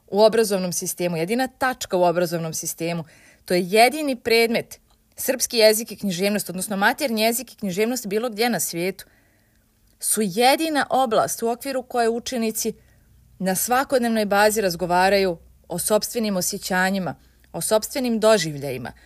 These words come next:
o sopstvenom razumijevanju svijeta, dakle, posredno, naravno, kroz razgovor o književnim tekstovima, ali mi suštinski razgovaramo o sopstvenim osjećanjima, sopstvenim doživljajima, sopstvenim stavovima, uvjerenjima, razumijevanjima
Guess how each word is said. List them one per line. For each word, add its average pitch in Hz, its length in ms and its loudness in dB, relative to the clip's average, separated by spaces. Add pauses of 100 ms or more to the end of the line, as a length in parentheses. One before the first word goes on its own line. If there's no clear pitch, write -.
(180)
o - 80 -8
sopstvenom 247 560 0
razumijevanju 226 680 0
svijeta, - 580 -2 (560)
dakle, 160 420 -4 (540)
posredno, 196 520 4
naravno, 180 480 2
kroz 175 240 -4
razgovor 202 460 2
o 175 40 -2
književnim 196 500 -2
tekstovima, 202 600 -2 (680)
ali 175 240 0
mi 262 200 2
suštinski 233 640 -4
razgovaramo 208 840 2 (600)
o 170 440 0 (160)
sopstvenim 233 720 0
osjećanjima, 262 720 -2
sopstvenim 233 580 -4
doživljajima, 226 580 0
sopstvenim 240 560 -2
stavovima, 233 640 0
uvjerenjima, 202 720 0
razumijevanjima 214 840 0